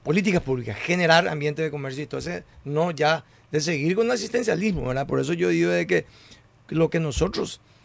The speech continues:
eh, hemos administrado por, en estos dos años el, el, el monto de dinero, llegamos a muchísima gente, tuvimos buen impacto, generamos mucha paz en el campo, de que llegamos a la gente, por supuesto, y, y hay, hay mucha situación donde productores el año pasado, acuérdate,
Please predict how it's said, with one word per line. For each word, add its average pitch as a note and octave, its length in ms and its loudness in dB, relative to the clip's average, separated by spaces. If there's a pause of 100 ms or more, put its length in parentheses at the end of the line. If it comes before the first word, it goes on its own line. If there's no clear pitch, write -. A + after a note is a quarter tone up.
(220)
eh, D3 260 0
hemos D#3+ 220 0
administrado E3 680 8
por, C#3+ 220 -2
en C#3 80 -2
estos D3 260 -2
dos D#3 220 4
años D3+ 340 -2
el, B2+ 200 -10
el, C3+ 260 -4
el B2+ 120 -6
monto D3+ 380 -2
de E3 80 2
dinero, D3+ 360 0 (260)
llegamos B2+ 380 -2
a - 20 -4
muchísima D3 580 -4
gente, D#3+ 320 -4
tuvimos C#3+ 360 -2
buen D3 200 0
impacto, D3 540 0 (360)
generamos C#3+ 460 0
mucha C3+ 300 -4
paz D3+ 260 2
en C#3+ 120 -4
el C3 120 -6
campo, C#3 300 -2
de C#3+ 100 -2
que C#3 100 -4
llegamos C3+ 420 0
a F#3 80 -2
la D3 40 -4
gente, C#3 240 -6
por C#3+ 160 -6
supuesto, C3+ 420 -6 (680)
y, D3 80 -6 (380)
y - 60 -6
hay, D3+ 160 2
hay D3+ 120 0
mucha D3+ 240 2
situación D#3+ 640 2 (320)
donde C#3+ 600 0 (160)
productores D3 420 4
el D3+ 60 4
año D#3+ 200 2
pasado, C#3 260 0
acuérdate, G#3 440 0